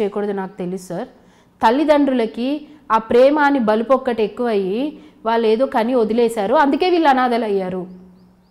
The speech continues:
ఆ ఒక్కటే ప్రీకన్సీవ్ నోషన్, ఆ ఒక్క ఇదితో ఉన్నారు. లేదు సార్, అనాథలు ఎందుకు అవుతారు? ఆ తల్లిదండ్రులు ఏ పరిస్థితిలోనో వదిలేసి ఉంటారు. సరే, అదొక రీజన్ అనుకుందాం.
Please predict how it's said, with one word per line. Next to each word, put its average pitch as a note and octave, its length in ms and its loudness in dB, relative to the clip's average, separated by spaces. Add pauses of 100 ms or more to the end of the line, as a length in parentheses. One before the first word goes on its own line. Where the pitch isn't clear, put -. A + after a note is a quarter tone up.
(160)
ఆ C4 60 6
ఒక్కటే G4 540 2
ప్రీకన్సీవ్ D#4+ 640 -2
నోషన్, C4 280 -6
ఆ A3 100 -4
ఒక్క - 280 -6
ఇదితో D#4 400 0
ఉన్నారు. G#3+ 440 -6
లేదు A#3+ 240 -4
సార్, A3 220 -8 (960)
అనాథలు D#4+ 420 2
ఎందుకు C4+ 300 -2
అవుతారు? G#3+ 560 -6 (340)
ఆ A3 80 2
తల్లిదండ్రులు B3+ 680 -2
ఏ A3+ 220 0
పరిస్థితిలోనో C4+ 800 -2
వదిలేసి A#3 440 -2
ఉంటారు. E3+ 300 -12 (300)
సరే, D4 180 -2
అదొక C#4 340 0
రీజన్ D4 340 0
అనుకుందాం. F3+ 600 -10